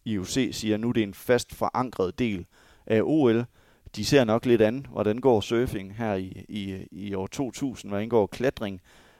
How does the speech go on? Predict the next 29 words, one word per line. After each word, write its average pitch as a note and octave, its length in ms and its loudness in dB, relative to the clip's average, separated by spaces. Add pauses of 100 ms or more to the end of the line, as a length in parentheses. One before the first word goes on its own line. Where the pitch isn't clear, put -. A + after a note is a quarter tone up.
(180)
Er G#2+ 100 0
der G2 100 4
interesse G2 580 2
for A#2 180 2
det? F#2+ 220 -2
Er G#2 120 2
der G2+ 80 -2
kommerciel A2 520 0
interesse? F#2+ 540 -2
For G2+ 120 -10
det A2+ 180 4
er G#2+ 120 4
en G#2 100 -4
meget, A2 240 4
meget F#2+ 200 -2
vigtig - 280 -10
del G2 260 -2
for F#2+ 300 -6
I F#2+ 120 -12
O - 60 -10
C, B2+ 360 -2
at - 160 -8
der G2 80 0
selvfølgelig G2+ 360 -4
også G#2 320 -2 (440)
er G#2+ 120 -2
penge B2 380 -2
i A#2+ 80 2
det, G2 220 0